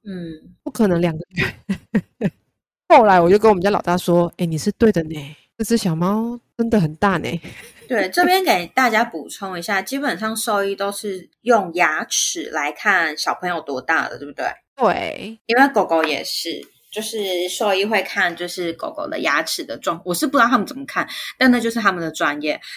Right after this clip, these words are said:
Speaker 1: 他们就是会用牙齿来看，就是小朋友多大了这样子。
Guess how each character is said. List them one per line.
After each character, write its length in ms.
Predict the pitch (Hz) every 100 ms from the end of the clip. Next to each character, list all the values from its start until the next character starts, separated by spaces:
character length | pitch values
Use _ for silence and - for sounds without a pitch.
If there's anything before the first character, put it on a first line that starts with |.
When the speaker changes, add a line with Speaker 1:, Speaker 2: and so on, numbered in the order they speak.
| -
Speaker 1:
他 100 | 277
们 80 | 254
就 140 | 247
是 100 | 247
会 200 | 240 233
用 180 | 214 202
牙 180 | 165 147
齿 200 | - -
来 200 | - -
看， 280 | - 180 170
就 120 | 160
是 100 | 170
小 160 | 160 -
朋 140 | -
友 160 | 160 -
多 240 | 147 - 254
大 220 | 185 165
了 160 | - -
这 120 | -
样 180 | - -
子。 160 | 196 -